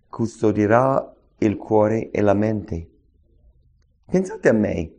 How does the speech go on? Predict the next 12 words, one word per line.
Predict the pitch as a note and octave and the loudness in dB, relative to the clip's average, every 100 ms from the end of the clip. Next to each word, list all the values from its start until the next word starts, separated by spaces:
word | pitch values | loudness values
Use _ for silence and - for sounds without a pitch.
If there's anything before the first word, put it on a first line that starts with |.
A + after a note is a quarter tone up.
| _ _ _ _ _ - | _ _ _ _ _ -16
a | - A#2 | -6 -4
queste | A#2+ A2 G#2 | -2 0 2
descrizioni. | G2 F#2 - F#2+ - G2 E2+ E2 - _ - | 2 -2 -6 -10 -4 0 0 -2 -8 _ -2
I | D#3 | 2
nostri | G#3+ A#3+ A3 F#3 | 2 2 0 -4
pensieri | - - C3 B2 - G#2+ G2 - - _ | -6 -8 -4 -4 0 0 0 -4 -14 _
corrono. | - D3+ A#2+ F#2+ E2+ E2 _ _ _ _ _ _ _ _ _ _ _ _ _ _ _ _ _ _ _ _ _ _ _ _ _ _ _ _ - _ _ _ _ | 2 4 4 2 -4 -6 _ _ _ _ _ _ _ _ _ _ _ _ _ _ _ _ _ _ _ _ _ _ _ _ _ _ _ _ -20 _ _ _ _
Il | B2+ A#2+ | 0 2
nostro | G#2+ - F#2+ - - | 2 -2 -6 -6 -10
cuore | - C3 G#2+ F2+ F2 - _ _ | -6 0 0 -2 -8 -14 _ _
si | - F#2+ | -6 -2
agita. | G2+ G2+ F2 E2+ F2 | 0 0 -4 -8 -8